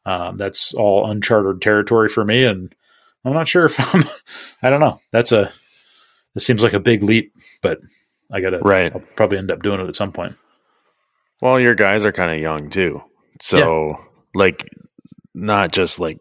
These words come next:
Speaker 2: physically, but in the trade as well. Not that they're not experienced and qualified. They are.
Speaker 1: Sure.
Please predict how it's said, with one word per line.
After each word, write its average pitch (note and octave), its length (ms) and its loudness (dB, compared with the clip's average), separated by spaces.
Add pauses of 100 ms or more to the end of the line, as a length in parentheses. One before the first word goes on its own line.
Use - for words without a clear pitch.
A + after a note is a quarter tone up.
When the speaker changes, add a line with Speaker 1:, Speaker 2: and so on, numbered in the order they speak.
Speaker 2:
physically, E2+ 560 -4
but D2+ 280 -10
in F#2+ 180 -4
the D#2+ 80 -4
trade E2+ 520 0
as E2 160 -8
well. E2 260 0
Not F#2+ 220 0
that G2+ 120 0
they're F#2 140 2
not F2+ 160 2
experienced E2 560 -4
and - 60 -12
qualified. E2+ 480 0
They - 120 0
are. - 200 0 (160)
Speaker 1:
Sure. - 200 0